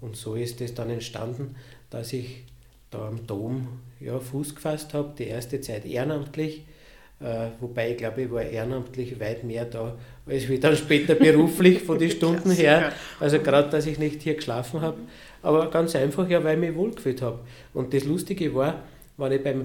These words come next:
Speaker 1: McDonald's im Dienst war und da im Dom irgendwas passiert ist, was ganz was Banales, sei es, dass die Sesseln aufgestellt haben für irgendein Konzert, habe ich das viel interessanter empfunden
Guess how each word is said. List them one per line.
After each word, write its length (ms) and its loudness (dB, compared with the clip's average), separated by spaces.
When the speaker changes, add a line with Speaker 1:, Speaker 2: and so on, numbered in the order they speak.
Speaker 1:
McDonald's 600 0
im 140 -2
Dienst 360 0
war 300 -2
und 220 -6
da 100 6
im 220 4
Dom 240 4
irgendwas 580 2
passiert 460 0
ist, 280 0
was 300 0
ganz 260 2
was 120 0
Banales, 960 2
sei 180 4
es, 160 0
dass 260 2
die 260 6
Sesseln 580 2
aufgestellt 640 2
haben 180 0
für 140 -2
irgendein 380 0
Konzert, 600 0
habe 160 4
ich 60 -2
das 180 -4
viel 400 2
interessanter 800 -2
empfunden 560 0